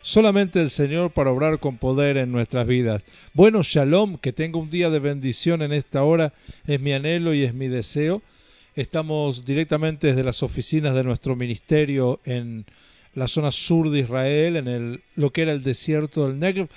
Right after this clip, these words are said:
pero tengo una buena noticia, el desierto ha florecido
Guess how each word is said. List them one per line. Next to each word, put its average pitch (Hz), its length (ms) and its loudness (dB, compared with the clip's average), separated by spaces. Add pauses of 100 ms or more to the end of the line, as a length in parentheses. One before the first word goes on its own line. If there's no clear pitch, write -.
(300)
pero 185 180 8
tengo 226 220 -2
una 202 100 0
buena 202 220 2
noticia, 170 580 0
el 147 160 2
desierto 156 680 4
ha - 20 8
florecido 127 840 2